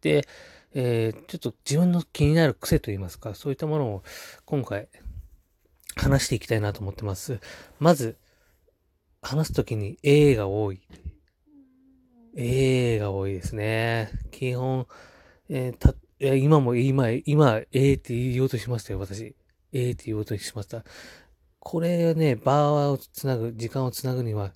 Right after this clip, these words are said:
とてもいい言葉。本当日本人ってこの曖昧な言葉が好きなんだなって、つくづく思う瞬間でもあるんですけど、この「えー」とか「まあ」、これが多い。なので、ラジオにこの、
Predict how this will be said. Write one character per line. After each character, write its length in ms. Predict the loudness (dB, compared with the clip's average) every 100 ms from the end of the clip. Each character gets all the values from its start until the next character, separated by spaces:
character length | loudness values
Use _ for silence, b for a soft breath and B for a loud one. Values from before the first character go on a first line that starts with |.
| -16
と 140 | -14
て 120 | -8
も 160 | -6 -4
い 120 | -4
い 40 |
言 280 | -6 -8 -4
葉。 180 | -2 -4 b b b b
本 160 | -12 -8
当 100 | -6
日 100 | -4
本 220 | -2 -2
人 120 | -4
っ 40 | -6
て 80 | -6
こ 120 | -6
の 120 | -4
曖 240 | -2 -2
昧 180 | 0 -2
な 60 | -2
言 120 | -6
葉 180 | -8 -14
が 80 | -14
好 40 |
き 240 | -8 -2
な 100 | 0
ん 40 | 0
だ 100 | 0
な 220 | 2 0
っ 40 |
て、 220 | 0 -4 -6 B B B B
つ 80 | -4
く 100 | 0
づ 160 | 0 -2
く 80 |
思 640 | -2 0 2 2 2 0 -2
う 80 | -2
瞬 220 | -2 2
間 120 | 2
で 80 | 2
も 120 | 0
あ 20 |
る 60 | -2
ん 20 |
で 80 | -4
す 100 | -4
け 60 |
ど、 80 | -6
こ 220 | 0 2
の 100 | 2 -2
「え 200 | -2 0
ー」 40 | 0
と 120 | -2
か 160 | -2 -2
「ま 640 | 0 2 4 4 2 -2
あ」、 60 | -8 B B B B B _ -20 -14
こ 160 | -6
れ 160 | -4 -2
が 160 | 0 0
多 280 | 0 0
い。 120 | -4 -8 _ _ _ _ _ _ _ _ _ _ -8
な 140 | -4
の 120 | -2
で、 80 | 0
ラ 160 | 0 2
ジ 100 | 2
オ 40 | 0
に 120 | 0
こ 100 | -2
の、 180 | -2